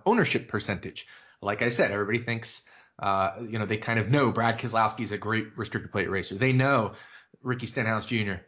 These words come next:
good restrictor plate racers, one, two. They know Denny Hamlin. They know Martin Truex Junior, et cetera, Kevin Harvick are good restrictor plate racers.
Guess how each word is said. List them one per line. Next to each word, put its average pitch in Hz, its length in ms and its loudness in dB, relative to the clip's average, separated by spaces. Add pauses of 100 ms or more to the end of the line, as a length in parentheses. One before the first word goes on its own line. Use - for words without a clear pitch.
good 117 180 2
restrictor 113 380 -2
plate 107 160 0
racers, 101 300 0
one, 107 220 0
two. 110 240 0
They 117 140 4
know 131 220 6
Denny 113 220 2
Hamlin. 104 300 -4
They 117 100 -2
know 131 220 4
Martin 127 260 -2
Truex 117 280 -4
Junior, 104 180 -4
et 107 100 -6
cetera, 110 320 0
Kevin 117 240 -2
Harvick 107 320 0
are 120 80 -4
good 117 240 0
restrictor 113 400 -6
plate 101 300 -2
racers. 104 500 2